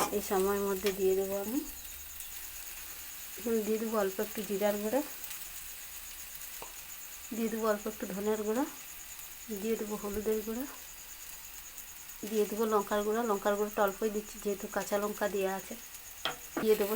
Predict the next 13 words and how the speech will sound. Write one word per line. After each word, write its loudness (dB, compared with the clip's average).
স্বাদ 4
মতো 6
নুন, 0
দিয়ে 0
দেবো 0
অল্প -2
একটু -6
চিনি, 2
দিয়ে 4
দেবো 4
অল্প 0
একটু -10
টমেটো, 0